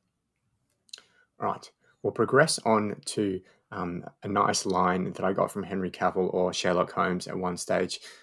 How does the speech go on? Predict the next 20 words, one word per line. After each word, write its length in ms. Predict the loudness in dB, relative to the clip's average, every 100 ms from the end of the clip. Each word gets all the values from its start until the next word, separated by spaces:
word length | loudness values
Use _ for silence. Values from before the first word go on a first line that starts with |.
| _ _ -16
Um, 280 | -10 -8 -10
he 140 | -8
says, 380 | 0 2 4 2 -4 -20 _
"Look 260 | 4 4 4
for 200 | 2 4
what's 300 | 6 4 2
there, 420 | -2 2 2 -2 -6
not 280 | 0 0 2
what 280 | 2 2 -4
you 120 | -2
want 320 | 2 2 0
to 100 | -6
be 160 | -6 -8
there. 360 | -8 -10 -12 -18 _ _ _
You'll 200 | -2 0
see 260 | 2 4 2
the 100 | 2
truth 460 | -2 0 2 0 -2
soon 340 | -2 0 0
enough." 420 | 0 0 -2 -6